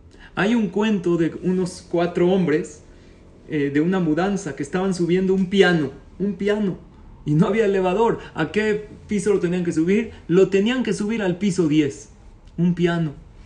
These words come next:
Estaban cargando el piano y estaban muy cansados, y uno de ellos dijo, "A ver, que vaya alguien a ver cuántos pisos faltan, porque sabemos que tenemos que llegar al piso diez, pero ya estamos cansados, estamos exhaustos".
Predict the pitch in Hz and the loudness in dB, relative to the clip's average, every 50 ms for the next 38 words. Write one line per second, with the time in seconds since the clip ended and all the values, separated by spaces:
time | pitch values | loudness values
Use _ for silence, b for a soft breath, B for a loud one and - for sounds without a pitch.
0 | B B B B 165 - - 185 190 202 214 208 196 - 180 165 160 180 185 190 | B B B B -12 -8 -4 -2 -2 -2 -2 -4 -4 -4 -4 -4 -2 -2 -2 -2
1 | 208 214 208 202 185 170 - - 151 180 190 202 214 214 208 208 185 160 156 156 | 0 0 0 0 0 0 -2 -4 0 0 0 0 0 -2 -2 -2 0 0 -2 -2
2 | - 190 175 190 196 190 190 202 208 - - 202 185 165 170 170 180 180 175 190 | -2 -4 -4 -2 -2 0 0 0 -2 -4 -4 -6 -4 -4 -4 -4 -4 -4 -4 -2
3 | 190 190 170 160 - B B B B B 160 170 196 214 233 220 202 196 202 208 | -2 -2 -4 -4 -6 B B B B B 0 2 2 2 2 2 2 2 2 2
4 | 196 196 180 160 151 190 196 180 - 190 175 165 - B B B B B B B | 0 0 -2 0 -2 -4 -4 -4 -2 -2 -4 -4 -4 B B B B B B B
5 | - - 175 175 196 220 220 220 - 185 175 180 196 214 220 233 220 208 214 220 | -8 -2 0 2 4 2 2 2 2 0 2 2 2 2 2 0 0 0 0 -2
6 | 220 214 226 208 180 170 170 185 - - 175 170 175 175 175 175 - 180 170 - | -2 -2 -2 0 0 0 0 0 -2 0 0 -2 0 -2 -4 -4 -2 -4 -2 -2
7 | 180 165 - 185 202 220 - 185 143 113 117 110 - 135 127 - - 135 131 147 | -2 -4 -4 -6 -6 -6 -6 -8 -10 -10 -10 -8 -8 -8 -8 -8 -6 -2 0 0
8 | 180 208 220 208 - 151 170 170 185 196 190 175 - 160 147 135 165 180 170 - | 0 0 0 -4 -4 -4 -2 -2 -2 -2 -2 -4 -4 -4 -2 -2 0 0 0 -2
9 | 175 165 - 175 160 170 185 208 202 202 B B B B B B - 135 151 180 | -2 -2 0 0 2 2 2 2 0 -2 B B B B B B -2 0 2 2
10 | 190 - 254 254 233 - - - 170 165 170 202 208 185 - 208 208 208 196 175 | 0 0 -2 -2 -2 -2 -2 -4 -4 -4 -2 -2 -4 -4 -4 -4 -4 -4 -4 -6
11 | - - - 208 202 202 185 - - - - - - | -6 -2 -2 0 0 0 -2 -4 -8 -12 -14 -18 -20